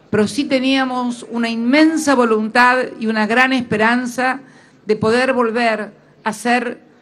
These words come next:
lo que alguna vez fuimos, no solamente en Aerolíneas Argentinas, sino también en general. Yo quiero en ese sentido felicitar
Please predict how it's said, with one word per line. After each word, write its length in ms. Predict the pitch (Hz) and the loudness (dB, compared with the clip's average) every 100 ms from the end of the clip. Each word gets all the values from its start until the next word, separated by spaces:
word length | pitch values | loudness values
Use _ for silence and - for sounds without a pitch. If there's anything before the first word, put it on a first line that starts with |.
| _ | _
lo 160 | 214 214 | -4 -2
que 80 | |
alguna 380 | 214 214 277 247 | -4 0 0 2
vez 160 | 233 233 | 0 -2
fuimos, 560 | 226 208 190 202 202 | -4 -4 -6 -8 -10
no 100 | 226 | -6
solamente 880 | 254 262 254 220 226 220 220 214 - - - - | -4 -2 -2 -2 -4 -4 -2 -2 -4 -14 -16 -6
en 140 | 208 | -2
Aerolíneas 420 | 196 208 226 240 | 0 0 2 0
Argentinas, 840 | 226 - 196 190 233 240 233 240 - - _ | -2 -6 -8 -6 -2 0 0 -2 -6 -18 _
sino 280 | - 202 208 | -12 -4 -4
también 680 | 208 208 214 220 226 226 - - - | -4 -2 -2 0 -2 -6 -14 -20 -6
en 160 | 214 | -4
general. 340 | 208 208 190 196 | -2 -2 0 2
Yo 160 | 247 | 2
quiero 220 | - 285 | 2 2
en 80 | 277 | 4
ese 140 | 262 233 | 2 0
sentido 440 | 214 208 247 262 | -6 -8 -2 -2
felicitar 760 | 262 220 220 247 247 262 233 | -2 -8 -8 -6 2 4 4